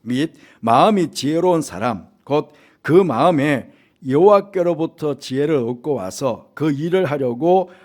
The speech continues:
마음에 원하는 모든 자를 불렀다. 그렇게 말합니다. 마음에 자원해서 온 자들을 불렀다는 것입니다.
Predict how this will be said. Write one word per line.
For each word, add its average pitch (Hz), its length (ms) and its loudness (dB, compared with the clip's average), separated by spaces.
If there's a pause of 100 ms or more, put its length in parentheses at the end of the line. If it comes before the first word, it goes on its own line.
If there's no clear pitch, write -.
마음에 170 760 2 (180)
원하는 214 680 4
모든 175 400 -2
자를 180 760 -6
불렀다. 82 840 -20 (380)
그렇게 156 260 -20
말합니다. 95 340 -20 (840)
마음에 147 560 -6
자원해서 135 960 -4
온 107 180 -14
자들을 101 380 -20
불렀다는 107 480 -16
것입니다. - 640 -20